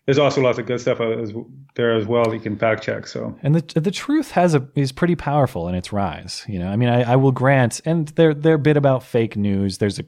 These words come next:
Speaker 2: there's a kernel of truth in that too. And there
Speaker 1: Mm.
Speaker 2: are, uh, there are legitimate, there's, like, a guy who made a bunch of money writing actually fake news stories. I mean, it was
Speaker 1: Yeah.
Speaker 2: a thing.
Speaker 1: Yeah, well, it's like all the
Speaker 2: But
Speaker 1: hoaxes, or even the story you gave to that lady who didn't do any fact checking.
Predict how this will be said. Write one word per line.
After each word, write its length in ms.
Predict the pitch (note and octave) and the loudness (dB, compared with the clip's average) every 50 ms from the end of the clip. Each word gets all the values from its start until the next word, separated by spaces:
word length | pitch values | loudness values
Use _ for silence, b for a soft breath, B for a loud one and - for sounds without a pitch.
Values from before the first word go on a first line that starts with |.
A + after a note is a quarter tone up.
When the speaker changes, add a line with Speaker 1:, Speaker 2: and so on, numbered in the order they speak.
| _ - | _ -10
Speaker 2:
there's 200 | A2+ G#2 F#2+ G2 | -8 -8 -8 -8
a 60 | F#2 - _ - | -12 -12 _ -20
kernel 400 | - - A#2+ A2 G#2+ G#2 G2+ G2 | -8 -4 -2 0 0 0 0 -2
of 100 | F2+ - | -4 -6
truth 320 | - - G2+ F#2 - - | -8 -6 -6 -6 -6 -6
in 80 | F2+ F2 | -8 -8
that 220 | E2 E2 D#2+ - | -8 -8 -12 -8
too. 240 | - C3+ B2 G#2+ F#2+ | -4 -2 -2 0 0
And 100 | F#2 F#2 | 0 -2
there 120 | F#2 F2+ | 0 0
Speaker 1:
Mm. 40 | F2+ | 0
Speaker 2:
are, 200 | G2 G2 G2 F#2+ | 0 0 0 0
uh, 140 | F#2+ F#2+ G2 B B B B B | -4 -6 -8 B B B B B
there 120 | - C3+ D3 | 2 4 4
are 80 | D3+ | 4
legitimate, 640 | D3+ C#3+ C3+ C3 G#2+ - A2+ B2 A#2+ B2 A2+ A#2 A2 | 4 4 2 2 2 2 2 2 4 2 2 2 0
there's, 160 | B2 B2 C3+ | 0 0 2
like, 140 | C3+ B2 C3+ | 0 0 0
a 80 | B2 | -2
guy 500 | A#2 G2+ - G#2 G2 G2 G2+ G2 G2 F#2+ | -2 -2 -2 0 2 2 2 2 2 0
who 100 | F#2 G2+ | 0 0
made 180 | F#2+ F#2+ F#2 F#2 | -2 0 0 0
a 20 | F2 | 0
bunch 160 | F#2+ F#2 F2+ | -2 -2 -2
of 80 | F#2 F2+ | -4 -4
money 560 | F2+ F#2 F#2 F2+ F2 F2 E2+ E2+ D#2+ D#2 - _ _ _ _ _ _ _ _ _ _ _ _ | -2 -2 -2 -2 -2 -4 -4 -6 -8 -10 -14 _ _ _ _ _ _ _ _ _ _ _ _
writing 400 | - A2 A2 G#2 G#2 G2 G2 F#2+ | 0 2 2 2 2 0 -2 0
actually 480 | G2 G2 F#2 F#2 - - G2+ F#2+ F#2 F2 | 0 0 0 0 -2 -4 -4 -4 -4 -4
fake 340 | - - F#2+ E2+ D#2+ - F2+ | -4 -6 -6 -6 -6 -8 -8
news 260 | E2 D#2+ D#2+ D#2+ - | -8 -8 -8 -10 -10
stories. 380 | - - F2+ F2+ F#2 F#2+ G#2+ | -10 -10 -12 -12 -12 -10 -6
I 20 | A2 | -4
mean, 140 | A2+ A2 G#2+ | -2 0 0
it 80 | G#2 | 0
was 220 | G#2 G#2+ G#2+ G#2+ C3+ | 0 0 2 2 4
Speaker 1:
Yeah. 200 | C3+ B2+ B2 G#2 | 2 2 0 -2
Speaker 2:
a 40 | |
thing. 340 | F#2+ E2+ D#2 D#2 E2 - - _ _ _ _ _ _ _ _ _ _ _ - | -4 -8 -10 -12 -14 -16 -18 _ _ _ _ _ _ _ _ _ _ _ 2
Speaker 1:
Yeah, 140 | G#3 G#3+ G3+ | 4 4 6
well, 120 | F#3+ F3+ | 6 4
it's 80 | F3 G3+ | 4 2
like 80 | F#3+ F3+ | 2 4
all 100 | F#3 F3 | 4 4
the 80 | - | 4
Speaker 2:
But 100 | A#2 - | 2 0
Speaker 1:
hoaxes, 300 | D#3+ D#3+ - D#3+ C3+ A#2+ | -2 -4 -4 -6 -6 -4
or 60 | C3 | -4
even 200 | C#3 C#3+ C#3 C#3+ | -4 -4 -4 -4
the 60 | C#3+ C3+ | -6 -6
story 340 | C#3 - D3 C#3 C3+ C3 | -6 -4 -4 -2 -2 -2
you 120 | C3 B2+ A#2+ | -2 -4 -4
gave 240 | - C3 B2+ B2+ B2+ | -4 -4 -4 -4 -6
to 80 | - | -4
that 280 | - B2+ A#2+ A#2+ A#2 A#2 | -2 0 0 0 0 -2
lady 320 | A#2 B2 B2 B2 B2+ B2 | -2 -2 -2 -2 -2 -2
who 120 | A2+ B2 A#2+ | -2 -2 0
didn't 180 | A#2+ A#2+ A#2 | 0 0 0
do 140 | A2+ A#2+ A#2+ | 0 2 2
any 160 | A#2 A#2 A2+ | 2 2 2
fact 260 | A2+ A#2+ A#2 B2 A#2+ | 2 2 2 2 2
checking. 420 | - C3+ A#2 G#2+ A2+ A2 A2 G#2+ | 2 2 0 0 0 -4 -6 -8